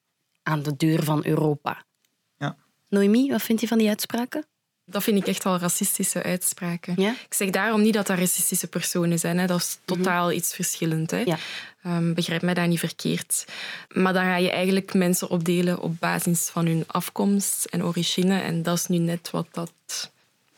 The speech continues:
Speaker 3: er niet zou mogen gebeuren.
Speaker 1: Mhm, mhm.
Speaker 3: Dus ik vind het heel moeilijk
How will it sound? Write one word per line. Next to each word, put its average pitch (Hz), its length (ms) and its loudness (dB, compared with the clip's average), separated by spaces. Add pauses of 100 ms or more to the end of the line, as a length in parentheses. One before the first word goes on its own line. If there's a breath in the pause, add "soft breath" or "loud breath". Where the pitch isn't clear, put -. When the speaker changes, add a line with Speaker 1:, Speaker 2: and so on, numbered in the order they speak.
(240)
Speaker 3:
er 190 120 2
niet 185 160 6
zou 170 160 2
mogen 160 240 0
gebeuren. 170 640 0
Speaker 1:
Mhm, 185 160 -2
mhm. 185 120 0
Speaker 3:
Dus 190 140 -4
ik 214 100 -2
vind 214 140 2
het 196 100 2
heel 226 120 4
moeilijk 247 600 4